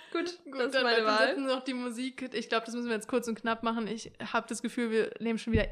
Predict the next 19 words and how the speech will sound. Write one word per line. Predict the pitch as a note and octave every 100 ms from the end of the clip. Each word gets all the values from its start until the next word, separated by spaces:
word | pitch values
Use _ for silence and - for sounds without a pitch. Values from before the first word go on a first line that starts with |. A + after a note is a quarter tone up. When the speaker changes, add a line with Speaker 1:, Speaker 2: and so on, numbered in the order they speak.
| -
Speaker 2:
ewig | A3+ A3 -
auf. | - G3 A3+ -
Ich |
Speaker 1:
Ja. | -
Speaker 2:
will's | D4 -
gar | C#4+
nicht | C4+
wissen. | B3 A#3 G#3+
Ich, | C4+ C4 -
<clears throat> | B3
sag | A#3 C4+
mir | C4+
keine | B3 G#3+
Zeit. | G#3 A3 G#3 - -
Speaker 1:
Nee, | C#4 D4+
sag | A#3
ich | A3
nicht. | G3 - _ -
Speaker 2:
Ähm, | A3+ A3 A3 A3